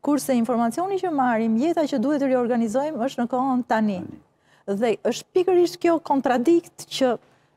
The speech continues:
gjithmonë na bën të mendohemi, "Ore, po, po e marr dyqind faqe unë që janë shkruar dje." Po evidenca ime sot,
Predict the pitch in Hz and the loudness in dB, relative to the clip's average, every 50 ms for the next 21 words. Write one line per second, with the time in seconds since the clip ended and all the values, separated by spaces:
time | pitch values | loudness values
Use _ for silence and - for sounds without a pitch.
0 | - - 196 349 392 - 349 339 339 339 294 254 233 196 302 311 320 339 - - | -4 0 2 2 2 2 2 0 2 2 2 2 2 2 2 2 0 0 0 0
1 | 269 277 262 247 208 254 247 233 226 220 214 214 220 208 196 - _ _ _ _ | 2 2 4 4 4 4 2 2 2 2 2 0 0 -2 -4 -8 _ _ _ _
2 | _ - 254 269 269 277 285 185 269 254 240 233 247 233 233 262 302 311 302 269 | _ -2 0 2 4 2 2 2 2 0 2 2 2 2 2 2 2 2 2 2
3 | 208 190 262 240 - 269 269 233 - 208 247 294 240 247 220 254 240 220 220 214 | 2 2 0 0 0 0 0 0 0 0 0 2 2 2 2 2 2 2 2 2
4 | 208 214 226 - 254 226 226 240 - - 247 240 220 226 226 196 180 180 170 233 | 0 0 0 0 0 2 0 0 0 -2 -2 -2 0 0 0 0 0 0 0 0
5 | 226 190 190 - _ _ _ _ _ _ _ _ - 262 254 233 202 247 202 190 | 0 0 -2 -4 _ _ _ _ _ _ _ _ 0 2 2 2 2 2 2 2
6 | 277 302 311 - - 269 269 294 302 294 269 254 240 - - 302 277 - - _ | 0 0 0 0 0 0 0 0 0 0 0 0 -2 -2 -2 0 0 -2 -2 _